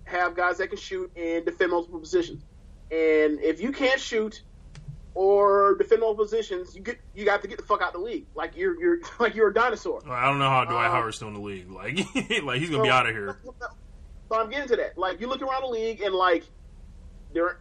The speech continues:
Speaker 1: like, you know, there's, besides the Pelicans, like, there ain't no other team that has two really good bigs. Um, and,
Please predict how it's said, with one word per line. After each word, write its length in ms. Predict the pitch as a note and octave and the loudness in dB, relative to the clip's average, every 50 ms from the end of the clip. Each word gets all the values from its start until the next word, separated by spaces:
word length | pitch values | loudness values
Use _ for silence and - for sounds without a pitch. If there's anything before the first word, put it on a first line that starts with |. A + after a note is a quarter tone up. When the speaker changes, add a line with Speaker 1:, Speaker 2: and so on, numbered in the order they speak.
| - - | -10 -6
Speaker 1:
like, 300 | F3 E3+ D#3+ D#3 D3+ F3+ | -2 -2 -2 -2 0 -2
you 80 | F3+ | 0
know, 260 | E3+ D#3+ D3+ D3 D3 D3 - - | 0 0 0 -2 -4 -8 -12 -10
there's, 160 | F3 F3+ F3+ E3 - - - - - - - - - - | -8 -8 -8 -8 -12 -18 -20 -20 -20 -20 -20 -20 -20 -18
besides 340 | - - - G3 A3 A#3 - | -10 -2 0 2 2 0 0
the 60 | D4+ | -4
Pelicans, 600 | - C#4+ C#4 B3+ A#3+ - A3 G3+ G3 G3 - - - - - - - - - | -2 0 0 0 0 0 -2 -4 -4 -6 -10 -16 -20 -20 -20 -20 -20 -12 -8
like, 140 | E3+ E3 E3+ | -6 -4 -2
there 160 | E3 E3+ F#3 | -2 0 2
ain't 80 | G#3+ A#3 | 2 4
no 160 | A#3+ A#3+ A#3+ | 4 4 4
other 100 | A#3 A#3 | 4 2
team 200 | - B3+ B3+ A#3 | -2 -8 -4 -2
that 100 | G#3+ G#3 | -2 0
has 160 | G3 F3+ - | 0 -2 -4
two 220 | - - A3+ A3+ | -4 -6 -6 -2
really 180 | A3 A3 A3 G#3+ | 0 0 0 0
good 160 | G#3+ A3 G3 | -2 -6 -2
bigs. 380 | F3+ F#3 F3 C#3+ - - - - - - - - - - - - - - - - | 0 0 0 0 -2 -4 -10 -20 -20 -20 -20 -20 -20 -20 -20 -20 -20 -18 -12 -6
Um, 640 | D3 D#3 D#3 D#3 D3+ D3 D3 C#3+ C#3 C#3 C3+ - - - - - - - - - - - - - - - - - - - - - - - - - - - - - F#3 | -2 0 2 4 4 4 4 2 -2 -6 -10 -16 -18 -20 -20 -20 -20 -20 -20 -20 -20 -20 -20 -20 -20 -20 -20 -20 -20 -20 -20 -20 -20 -20 -20 -20 -20 -20 -16 -8 -4
and, 340 | F3+ F3+ F3+ F3+ F3+ E3+ | -4 -2 -2 -4 -6 -12